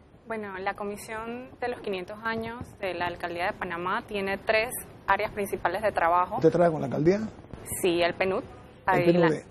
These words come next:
Speaker 1: el
Speaker 2: ok.
Speaker 1: penud y la alcaldía trabajan mancomunadamente en
Speaker 2: Ok.
Speaker 1: la Comisión quinientos años.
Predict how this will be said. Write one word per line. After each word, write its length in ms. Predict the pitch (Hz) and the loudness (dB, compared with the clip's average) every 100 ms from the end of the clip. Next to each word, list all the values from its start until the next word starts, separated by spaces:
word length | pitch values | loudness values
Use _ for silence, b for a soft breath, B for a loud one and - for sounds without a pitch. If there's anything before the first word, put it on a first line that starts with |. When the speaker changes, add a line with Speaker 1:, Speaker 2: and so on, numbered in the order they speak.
| - | -2
Speaker 1:
el 60 | 202 | 0
Speaker 2:
ok. 60 | |
Speaker 1:
penud 200 | 202 226 | 2 4
y 40 | 294 | 4
la 80 | 254 | 4
alcaldía 380 | 214 202 247 | 2 0 0
trabajan 400 | 294 208 190 226 | 2 2 2 0
mancomunadamente 720 | 226 190 185 180 180 202 220 247 | 0 -2 -2 0 2 4 2 0
en 60 | 240 | -2
Speaker 2:
Ok. 60 | |
Speaker 1:
la 40 | 190 | -4
Comisión 400 | 175 - 185 180 | -4 -6 -8 -6
quinientos 380 | 175 170 175 180 | -6 -6 -6 -6
años. 440 | 160 - - - | -8 -10 -14 -18